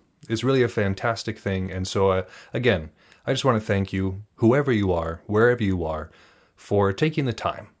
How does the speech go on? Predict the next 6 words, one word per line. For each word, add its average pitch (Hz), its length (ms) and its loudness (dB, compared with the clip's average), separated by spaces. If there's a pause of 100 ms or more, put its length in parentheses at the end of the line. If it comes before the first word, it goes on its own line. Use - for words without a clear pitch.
(280)
to 101 100 -6
share 127 280 0
in 110 120 2
this 104 160 0
information, 92 720 -2 (260)
and, 98 460 -2